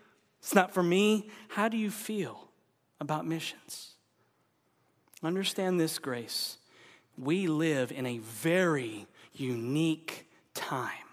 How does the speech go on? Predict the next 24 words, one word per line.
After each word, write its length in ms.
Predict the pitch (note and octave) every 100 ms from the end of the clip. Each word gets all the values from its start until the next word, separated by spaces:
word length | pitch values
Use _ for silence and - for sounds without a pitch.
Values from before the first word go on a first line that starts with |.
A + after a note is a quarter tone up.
| _ _ _ _ - -
An 220 | E3+ F#3 -
unprecedented 1120 | A3 B3+ C#4 - - B3+ C4+ C#4+ C4+ C4+ C4 -
time 560 | - B3 F#3 D3+ D#3 - C4 -
in 140 | G3
the 100 | F#3
history 720 | D#3 C#4 D4 - F#3+ E3+ E3 - -
of 160 | G3+ E3+
salvation. 960 | - G#3 F3+ E3 F#3 B3 C4+ - C3+ A2+ C4
An 140 | A#3+ A3+
unprecedented 920 | B3 D#4 A#3 - E4 - E4+ D4 C4+ -
time 380 | A#3+ A#3 A3+ F4+ C#4
in 180 | C4 A3+
redemptive 720 | B3+ G3 C#4 D#4+ - A3 F#3 - -
history. 640 | D4 E4 - A#3 F#3+ C#3+ - -
It's 340 | C4 C#4+ - A3+
not 520 | A#3+ B3 D#4 E4+ -
time 720 | - E4 F4+ D4+ F#3 E3+ G3+ - - C#4+
to 120 | -
get 300 | A3 B3 G#3
trapped 760 | - - D4 E4+ D#4 G#3 - - - A#3+
in 120 | A#3+
our 220 | G#3+ A3
own 320 | B3+ C#4+ C#4+ C4+
episode 840 | B3+ E4+ D#4+ - A3 F#3 F3+ F3